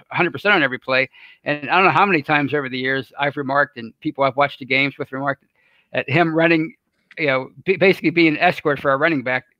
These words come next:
twenty, thirty yards down the field. You know, not too many, uh, centers are that athletic and that, and have that much, that kind of intensity. So,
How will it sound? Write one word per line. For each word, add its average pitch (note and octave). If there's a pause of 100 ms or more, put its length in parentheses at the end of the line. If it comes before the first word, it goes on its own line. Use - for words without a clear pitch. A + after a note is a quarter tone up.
(380)
twenty, D#3+
thirty D#3
yards D3
down C#3+
the B2
field. C3+ (300)
You C#3
know, C3+
not E3
too F3+
many, E3 (340)
uh, C#3
centers D3+
are C#3+
that C#3+
athletic C#3+
and C3
that, C#3+ (280)
and C3
have C#3+
that D3+
much, C#3+ (100)
that C#3
kind D#3+
of C3+
intensity. B2+
So, C3+